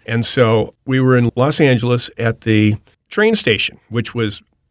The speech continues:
in mothballs at the time. They've reopened it since. And we were shooting a scene in heaven where Jeff Daniels is dreaming that he's being inducted into heaven and he's meeting Saint Peter, who happened to be in the original movie Moby Dick. <laughs> Anyway,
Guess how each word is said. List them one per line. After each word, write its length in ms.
in 200
mothballs 680
at 120
the 60
time. 500
They've 200
reopened 400
it 120
since. 280
And 120
we 100
were 160
shooting 340
a 60
scene 300
in 80
heaven 360
where 200
Jeff 240
Daniels 600
is 180
dreaming 480
that 120
he's 240
being 400
inducted 440
into 200
heaven 340
and 100
he's 160
meeting 520
Saint 300
Peter, 320
who 140
happened 300
to 80
be 160
in 220
the 60
original 360
movie 340
Moby 280
Dick. 320
<laughs> 60
Anyway, 500